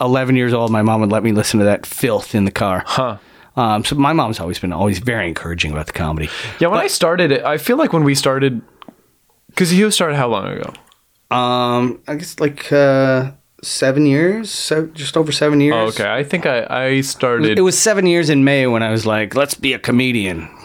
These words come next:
Speaker 2: Yeah, mine was twelve, and when I started, it was very, it was very different.
Speaker 1: Mm-hmm.
Speaker 2: Stand-up comedy was very different. Like, the idols of the people that I was starting with, like, everyone was into, like, Hicks and Carlin,
Speaker 1: Yeah.
Speaker 2: and I always kind of pretended and I went along like, "Yeah, these are the guys."
Speaker 1: <laughs>
Speaker 2: But now I'm like,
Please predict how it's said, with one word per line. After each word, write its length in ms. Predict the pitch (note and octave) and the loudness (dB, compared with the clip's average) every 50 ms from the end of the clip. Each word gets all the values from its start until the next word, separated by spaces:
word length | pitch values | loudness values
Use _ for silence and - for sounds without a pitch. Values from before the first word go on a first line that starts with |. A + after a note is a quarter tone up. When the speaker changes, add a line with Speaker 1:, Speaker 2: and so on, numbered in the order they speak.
| - | -4
Speaker 2:
Yeah, 180 | - B2 B2 A#2 | 0 0 0 2
mine 280 | A2 A#2+ C3 C#3+ D3+ D#3 | 0 0 0 0 0 0
was 180 | D3+ D3 C#3+ | 0 -2 -2
twelve, 520 | - - - - B2 A#2+ A#2 G#2+ G2+ F2 G#2+ | -6 -6 -2 -2 0 2 2 0 0 0 0
and 100 | G#2 G#2 | 0 0
when 120 | G#2+ G#2+ | 0 0
I 80 | A2 A2+ | 0 -2
started, 440 | A2 - - A#2 A2+ A2 A2 G#2+ G2+ | -2 -2 0 0 2 2 2 2 2
it 40 | G#2 | 0
was 200 | F#2 F#2+ G2 F#2+ | 0 0 -2 -4
very, 840 | G2 - - A2 G#2 G2+ G2+ G2+ G2+ G#2 G#2 G#2 G2+ G2 F#2+ - - _ _ _ _ _ _ _ _ _ _ _ | -6 -6 -4 -2 0 0 0 2 2 0 0 0 0 -2 -2 -4 -10 _ _ _ _ _ _ _ _ _ _ _
it 60 | A#2+ | -4
was 120 | A2 G#2 G2+ | -2 -2 -2
very 240 | - B2 C3 C3 A#2+ | 0 0 0 0 -2
different. 500 | - - G#2+ G#2+ - - - - - - - _ _ _ _ _ _ | -2 -2 -2 -2 -2 -4 -6 -6 -8 -10 -16 _ _ _ _ _ _
Speaker 1:
Mm-hmm. 260 | B2 G#2+ A2+ A2 F#2+ | 2 2 4 2 2
Speaker 2:
Stand-up 380 | E2 - - C#3 B2+ A#2 A2+ - | 0 0 -2 -2 -2 -2 -4 -4
comedy 260 | - G#2+ G2+ F#2+ F#2+ | -4 -4 -2 -2 -2
was 140 | F#2 F2+ F#2 | -4 -2 -2
very 180 | F#2 F2 F2 | -2 -2 0
different. 340 | E2+ - F#2 F2 - F2+ D#2+ | 0 -2 -4 -4 -4 -4 -4
Like, 220 | F2 F#2+ F#2 F#2 - | -2 -4 -4 -4 -4
the 160 | A2+ G2+ - - | -6 -6 -4 -4
idols 420 | A2+ A2+ A2+ A#2 A2 A2 G#2+ G#2+ G#2+ | -6 -4 -4 -2 -2 0 0 0 -2
of 80 | G#2 F2+ | -6 -6
the 60 | G#2 | -8
people 340 | - - A2 G2 - F#2+ F2+ | -8 -6 -8 -6 -4 -2 -2
that 100 | F2+ F2 | 0 0
I 80 | F2 F2 | -2 -2
was 180 | F2 F2+ F2+ | -4 -4 -4
starting 460 | - - - G#2 G2 F#2+ F#2 F2+ F2 E2 | -4 -4 -2 -2 -2 -2 -4 -4 -4 -4
with, 260 | E2+ E2+ - - - _ - - - - - | -4 -4 -6 -8 -12 _ -20 -20 -20 -10 -8
like, 140 | - A2 A2+ | -8 -4 -2
everyone 300 | B2 A2 A2+ A#2 A2 G#2+ | -2 0 0 0 2 0
was 120 | G#2 F#2 | 0 -2
into, 140 | G2 F2+ F2 E2 | -2 -2 0 -2
like, 200 | D#2 D2+ D#2+ - | -2 -4 -6 -10
Hicks 420 | - - A2 A2+ - - - - | -6 -4 -4 -4 -4 -6 -6 -6
and 160 | F2+ F2 F2+ - | -4 -6 -4 -4
Carlin, 560 | - F#2+ F2+ F2+ F2 F2 F2 E2 E2 E2 - - - - - - - | -2 -2 -2 -2 -2 -4 -4 -6 -6 -8 -12 -16 -18 -20 -16 -8 -4
Speaker 1:
Yeah. 140 | G#2 F#2+ A#2 | -2 -2 -2
Speaker 2:
and 120 | A2+ A#2 | -2 -2
I 220 | B2 A2 B2 C#3+ E3+ | -2 0 0 0 2
always 240 | F#3 F#3+ G3 F3 C#3 | 2 2 2 2 0
kind 200 | - - D3 C3+ | -2 -2 -4 -4
of 100 | B2 - | -4 -4
pretended 560 | - - - - - A#2+ B2+ C3+ C#3 C3 A#2+ | -6 -6 -6 -4 -4 -2 0 2 2 2 2
and 100 | A#2+ A2+ | 2 2
I 120 | A2 G#2+ G2+ | 2 2 0
went 200 | A2 A#2+ A#2+ A#2 | 0 0 0 2
along 220 | G#2+ G#2+ A2+ A2 | 0 0 0 0
like, 280 | G#2 F#2+ F2+ F#2+ - - | -2 -4 -6 -8 -10 -6
"Yeah, 220 | - G2 - - D#3 | -4 -2 0 0 0
these 180 | A#2+ C3+ D3+ B2 | 0 -2 -4 0
are 40 | G#2 | 0
the 120 | C3 G#2+ | -2 -2
guys." 380 | - D#3 A2+ G#2 - - F#2+ - | 0 -2 -2 0 -2 -2 -2 -2
Speaker 1:
<laughs> 380 | F3 C3+ - - - - - | -4 -4 -4 -4 -6 -6 -4
Speaker 2:
But 180 | - F#3 E3 D#3+ | -4 -4 -2 -2
now 180 | E3 E3 E3 D#3 | -2 0 0 0
I'm 80 | C#3 | 0
like, 280 | B2+ A2+ G#2 G2 - - | 0 -2 -4 -4 -8 -12